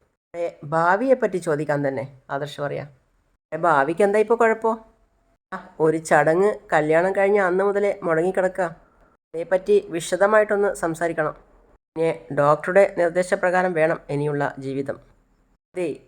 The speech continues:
മര്യാദയ്ക്ക് ഫുഡ് കഴിച്ചിട്ട് വേഗം വരാൻ നോക്ക്. പിന്നെ അമ്മ അടുക്കളയിൽ കിടന്ന് ഷേ-, കഷ്ടപ്പെടുകയാണെന്ന് പറഞ്ഞ് നീയിപ്പോൾ സഹായിക്കാനൊന്നും പോകണ്ട കേട്ടോ. എനിക്കത് ഇഷ്ടപ്പെടില്ല.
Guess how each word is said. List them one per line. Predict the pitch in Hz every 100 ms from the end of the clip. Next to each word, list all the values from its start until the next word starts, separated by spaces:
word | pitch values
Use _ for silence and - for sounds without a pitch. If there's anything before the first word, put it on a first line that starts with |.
| -
മര്യാദയ്ക്ക് | 170 185 202 190 196 -
ഫുഡ് | - 175 185
കഴിച്ചിട്ട് | 185 180 175 -
വേഗം | 151 160 160
വരാൻ | 151 147
നോക്ക്. | 127 127 - - _ _ _ _ _ _ _ _ _
പിന്നെ | 170 165 185 143 - -
അമ്മ | 147 160 185
അടുക്കളയിൽ | 180 180 185
കിടന്ന് | 185 180 185 165 -
ഷേ-, | - 139 147
കഷ്ടപ്പെടുകയാണെന്ന് | 143 147 175 175 170 170 175 165
പറഞ്ഞ് | 170 160 170 156 143 - 151 _ 160
നീയിപ്പോൾ | 175 180 190 - -
സഹായിക്കാനൊന്നും | 185 180 202 196 202 196 180
പോകണ്ട | 170 165
കേട്ടോ. | 147 147 147 143 - _ _ _ _ _
എനിക്കത് | _ 196 196 208 -
ഇഷ്ടപ്പെടില്ല. | - 180 180 156 143